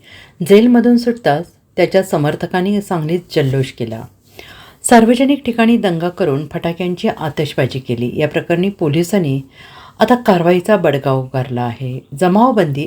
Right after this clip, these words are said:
आदेशाचे उल्लंघन केल्याप्रकरणी सहा जणांवर गुन्हे दाखल करत कारवाई केली आहे.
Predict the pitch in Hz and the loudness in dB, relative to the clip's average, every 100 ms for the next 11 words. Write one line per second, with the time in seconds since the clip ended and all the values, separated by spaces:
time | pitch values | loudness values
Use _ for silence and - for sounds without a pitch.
0 | - 160 156 175 190 190 220 165 151 156 | -6 -4 -2 -2 -4 -4 -4 -4 -4 -2
1 | 165 202 190 143 139 143 135 156 139 123 | -2 0 -2 -2 -2 -4 -6 -6 -4 -4
2 | 131 - - - - - 208 175 233 233 | -6 -16 -20 -20 -12 -2 0 2 2 2
3 | 190 208 208 156 170 175 156 190 190 - | 0 2 0 0 0 -2 -2 -2 -2 -4
4 | 170 202 175 147 139 - 185 160 156 160 | -6 -4 -2 -2 -4 -2 0 2 0 -6
5 | - 139 127 120 117 131 | -4 -4 -4 -6 -8 -12